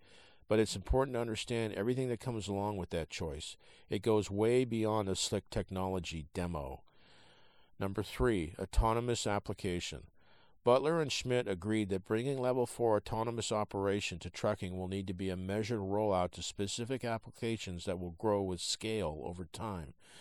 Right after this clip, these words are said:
"The U S is one of the most favorable markets to various conditions," Butler said. "The overall route network consists of almost forty-seven thousand miles of interstate highways in the U S that we are targeting to automate. We're targe-,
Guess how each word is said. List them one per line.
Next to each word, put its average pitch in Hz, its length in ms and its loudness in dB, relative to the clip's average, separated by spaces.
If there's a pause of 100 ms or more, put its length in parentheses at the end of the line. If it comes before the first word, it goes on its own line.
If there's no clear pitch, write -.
(600)
"The 104 100 4
U 131 240 8
S 151 240 8
is 120 100 -2
one 117 140 2
of 113 80 2
the 107 40 2
most 104 280 0
favorable 127 480 4
markets 117 480 2
to 101 100 -2
various 98 440 2
conditions," 92 600 -4
Butler 85 320 -4
said. 80 380 -2 (380)
"The 95 120 2
overall 117 520 6
route 107 340 4
network 107 400 -2
consists - 500 -4
of 98 100 0
almost 98 320 -2
forty-seven 113 640 -2
thousand 107 460 0
miles 98 400 0
of 90 120 -2
interstate 104 460 -2
highways 98 520 0
in 90 80 -4
the 90 100 -4
U 98 280 2
S 90 300 0 (380)
that 95 120 0
we 98 140 2
are 98 120 4
targeting 101 560 2
to - 100 -6
automate. 87 580 -2 (360)
We're 104 80 0
targe-, 104 520 4